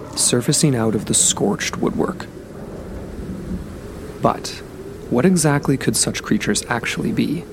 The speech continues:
And where do they come from? Otherworldly realms? Conjured by ancient witchcraft, perhaps?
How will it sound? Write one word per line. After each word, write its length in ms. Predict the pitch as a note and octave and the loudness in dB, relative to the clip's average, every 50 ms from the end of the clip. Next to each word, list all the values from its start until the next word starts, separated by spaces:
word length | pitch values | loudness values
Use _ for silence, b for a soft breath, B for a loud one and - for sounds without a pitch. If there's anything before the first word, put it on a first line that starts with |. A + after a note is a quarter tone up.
| - - - - - - - - - - - - - - - - | -14 -14 -14 -14 -14 -14 -14 -14 -14 -14 -14 -14 -14 -10 -4 -2
And 180 | B2+ A#2+ A#2 A2 | 0 2 2 4
where 300 | A#2 A#2+ B2+ C3+ C#3 C3 | 4 4 4 4 4 4
do 80 | C#3+ | 2
they 140 | C3 C3 B2 | 4 2 2
come 260 | - - A#2+ A2 - | 2 0 -2 -2 -2
from? 220 | - - - - - - - - - - - - - - - - - - - - - - - - - - - - - - - | -4 -4 -4 -4 -4 -4 -2 -4 -4 -4 -4 -8 -10 -12 -14 -12 -10 -6 -4 -4 -4 -4 -6 -10 -14 -14 -16 -16 -16 -6 0
Otherworldly 680 | - B2 A#2 B2+ A#2+ A2 A2 A#2 A#2 A#2 A2 A2 A2 G2+ | 2 4 4 6 4 6 6 4 4 4 2 2 2 2
realms? 580 | A2 G#2 G#2+ A2 A2+ A2+ A#2+ C3 - - - - - - - - - - - - - - - - | 4 4 4 2 2 2 0 0 0 0 -2 -4 -4 -2 -2 -2 -2 -4 -8 -8 -8 -8 -4 -4
Conjured 480 | - - - A2+ A#2 A#2 B2 B2 A2 | -2 0 2 2 4 4 4 4 2
by 140 | - A2 G2 | 0 -2 -2
ancient 420 | - - A2+ A#2+ - - - - - | 0 0 0 0 0 -2 -2 0 -2
witchcraft, 580 | B2 - - - - B2+ B2 B2+ C3 - - | -2 -2 -2 0 0 0 0 0 -2 -4 -2
perhaps? 560 | - C3 A#2 A#2+ B2 - - - - - - | -2 0 2 2 0 0 -2 -2 -2 -4 -4